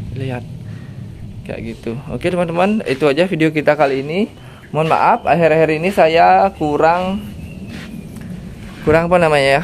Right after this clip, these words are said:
eh, kurang intens untuk upload video karena saya udah ada kegiatan di hotel. <laughs> Udah balik ya.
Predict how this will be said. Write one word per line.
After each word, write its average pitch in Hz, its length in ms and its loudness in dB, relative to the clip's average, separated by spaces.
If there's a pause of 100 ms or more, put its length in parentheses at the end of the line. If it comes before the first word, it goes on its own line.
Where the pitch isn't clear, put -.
(140)
eh, 151 260 4
kurang 165 720 2
intens 165 540 0
untuk 165 260 2
upload 165 380 2
video 151 240 4
karena 175 560 2
saya 175 260 0
udah 170 220 2
ada 170 240 2
kegiatan 151 580 2 (720)
di 160 720 4
hotel. 131 400 0 (680)
<laughs> - 640 -10
Udah 156 180 -6
balik 117 300 -4
ya. 127 240 -4